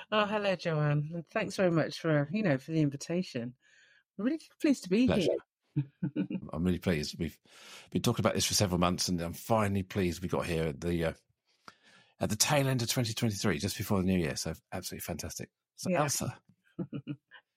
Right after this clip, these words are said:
Speaker 2: turning setbacks into comebacks. Tell me about that.
Speaker 1: Yeah, it's interesting, and also the timing of today's show, because we all remember Brexit. Yeah, we also, also remember covid,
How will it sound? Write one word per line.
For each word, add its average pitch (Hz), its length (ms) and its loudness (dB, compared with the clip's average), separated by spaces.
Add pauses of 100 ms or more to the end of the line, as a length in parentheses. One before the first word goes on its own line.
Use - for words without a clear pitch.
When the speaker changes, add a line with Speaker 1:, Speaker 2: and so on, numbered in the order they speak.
(480)
Speaker 2:
turning 139 320 4
setbacks - 720 2
into 110 160 0
comebacks. - 1200 -2 (280)
Tell 139 160 2
me 117 60 4
about 82 220 0
that. 52 160 -10 (500)
Speaker 1:
Yeah, 294 140 4
it's - 160 0
interesting, 254 640 2
and 180 380 2
also 220 280 2
the 165 120 0
timing 175 440 0
of 151 140 0
today's 156 400 0
show, 214 420 -2
because 165 640 -2 (300)
we 247 140 4
all 240 120 2
remember 185 360 4
Brexit. 151 600 -2 (180)
Yeah, 151 220 2
we 175 100 2
also, 214 400 0
also 196 280 0
remember 156 320 2
covid, 143 540 -4